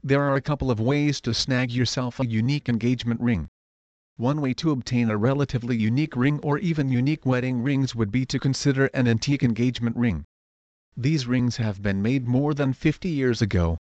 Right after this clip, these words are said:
so the chances of running into the ring's twin are relatively remote.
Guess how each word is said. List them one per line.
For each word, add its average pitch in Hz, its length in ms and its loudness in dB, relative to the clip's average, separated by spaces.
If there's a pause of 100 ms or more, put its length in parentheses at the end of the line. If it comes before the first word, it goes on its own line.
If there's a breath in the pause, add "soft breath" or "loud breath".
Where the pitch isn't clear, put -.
(120)
so 143 240 2
the 113 120 -2
chances 127 480 -2
of 123 160 -2
running 139 240 2
into 139 240 2
the 98 120 0
ring's 113 300 4
twin 131 260 0
are 135 200 -2
relatively 131 580 0
remote. 117 500 2